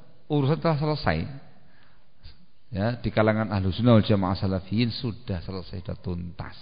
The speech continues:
Mereka ini gerombolan yang dikatakan oleh para, oleh masyayikh kita, "Akhas minal haddadiyah."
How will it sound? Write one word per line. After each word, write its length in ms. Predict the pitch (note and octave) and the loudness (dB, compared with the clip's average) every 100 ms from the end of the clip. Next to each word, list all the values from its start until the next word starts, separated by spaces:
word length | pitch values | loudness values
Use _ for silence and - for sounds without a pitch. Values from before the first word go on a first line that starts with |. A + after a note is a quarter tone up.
| - - - - - - - - - | -16 -16 -16 -16 -16 -16 -16 -14 -4
Mereka 320 | F#2 F2+ F2 | 0 0 0
ini 160 | F#2+ F2 | 0 -2
gerombolan 640 | - F#2+ F2 E2+ F#2+ F#2+ | 0 2 4 4 6 4
yang 160 | F#2 F2 | 2 2
dikatakan 400 | F2 F2 F#2+ F#2 | 0 2 2 2
oleh 240 | F2+ F2 | 2 -2
para, 560 | F2 F2 F2 E2+ E2+ D#2 F2+ | -2 -2 -2 -2 -4 -2 2
oleh 200 | F2+ F2+ | 2 2
masyayikh 480 | E2+ D#2+ F2+ E2+ F#2+ | 0 0 0 0 0
kita, 140 | A2+ A#2 - - - - - | 0 -2 -8 -14 -16 -16 -6
"Akhas 640 | F#2 - C3+ - - - | -6 0 0 0 -6 -6
minal 240 | A2 G2 E2+ | -4 -4 -4
haddadiyah." 680 | E2+ - E2 D#2 D#2 D2+ | -8 -6 -6 -6 -8 -10